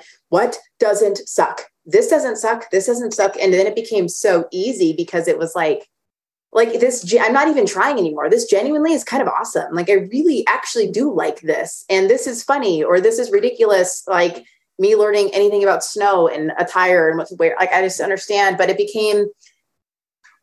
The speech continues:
easy because you start to train your brain. You can, we literally have choices. And I say this as somebody who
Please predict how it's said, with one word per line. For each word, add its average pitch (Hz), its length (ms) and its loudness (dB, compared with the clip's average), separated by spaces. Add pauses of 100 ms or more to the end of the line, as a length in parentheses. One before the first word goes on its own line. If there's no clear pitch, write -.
easy 277 880 0
because 190 840 2 (120)
you 185 180 -6
start 185 360 0
to 247 120 2
train 185 340 0
your 170 120 2
brain. 147 440 -4 (140)
You 202 220 0
can, 196 280 0
we 165 180 0
literally 190 380 2
have 180 180 -2
choices. 165 460 2
And 156 100 -6
I 151 80 -2
say 156 160 -2
this 170 180 -4
as 170 80 -6
somebody 156 240 -4
who 156 120 -8